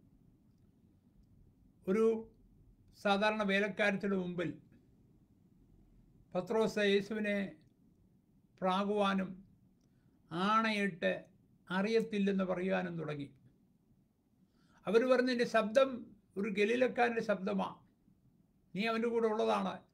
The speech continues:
പിന്നെ അവൻ പറഞ്ഞു, "അല്ല." മൂന്ന് പ്രാവശ്യം പറയുന്നു. അപ്പോഴാണ് കോഴി കൂകുന്നു. അവൻ ദുഃഖത്തോടെ കരഞ്ഞുപോയി. കർത്താവായ യേശു ക്രിസ്തു അവനെ ഒന്ന് നോക്കി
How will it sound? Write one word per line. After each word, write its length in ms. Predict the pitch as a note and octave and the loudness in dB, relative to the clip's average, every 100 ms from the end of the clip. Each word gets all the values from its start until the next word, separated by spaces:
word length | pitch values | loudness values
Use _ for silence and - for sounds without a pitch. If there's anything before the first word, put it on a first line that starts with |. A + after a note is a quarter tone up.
| _ _ _ - | _ _ _ -6
പിന്നെ 220 | F#3 A3 G#3 | -2 2 2
അവൻ 140 | G#3 F#3+ - | 2 -2 -2
പറഞ്ഞു, 240 | F#3 F#3+ F3+ | -4 -2 -2
"അല്ല." 140 | F#3+ F3+ - _ _ - _ _ _ _ _ _ - - | -2 -2 -6 _ _ -20 _ _ _ _ _ _ -20 -6
മൂന്ന് 340 | F#3 C4 D4 C4 | -2 2 2 4
പ്രാവശ്യം 440 | A3+ A3 A3 G3 F#3 | 4 4 2 -2 -2
പറയുന്നു. 340 | E3 E3 D3+ B2+ - - _ _ _ _ _ _ _ _ _ _ _ _ _ _ _ _ _ F#3+ | -2 -4 -4 -8 -14 -20 _ _ _ _ _ _ _ _ _ _ _ _ _ _ _ _ _ -6
അപ്പോഴാണ് 440 | - A#3+ A3 G#3+ G#3+ - _ _ - - - | 2 4 4 2 -4 -10 _ _ -20 -20 -6
കോഴി 260 | G3+ A#3 A3 F#3+ | 0 0 0 -4
കൂകുന്നു. 360 | F3 E3 D3 - - _ _ _ _ _ _ _ _ _ _ _ _ _ E3 | -4 -4 -6 -12 -20 _ _ _ _ _ _ _ _ _ _ _ _ _ 0
അവൻ 140 | G3+ G#3 | 0 2
ദുഃഖത്തോടെ 580 | G3+ G3+ G#3+ A#3 A3+ G#3+ G3 | 0 0 2 4 4 4 0
കരഞ്ഞുപോയി. 500 | F3 F3+ F#3+ E3 A2+ - - - - _ _ _ _ _ _ _ _ _ _ | -2 -2 -2 -4 -6 -12 -20 -20 -20 _ _ _ _ _ _ _ _ _ _
കർത്താവായ 460 | F3+ E3+ G#3+ A3 A3 G#3+ | -10 -2 2 4 4 2
യേശു 180 | A3 A#3 | -4 -6
ക്രിസ്തു 220 | A3 G3 A3 | -8 -4 -2
അവനെ 160 | A3 A3 | -2 -2
ഒന്ന് 140 | G#3+ G3+ | -2 -2
നോക്കി 260 | G3+ G3 | -2 -4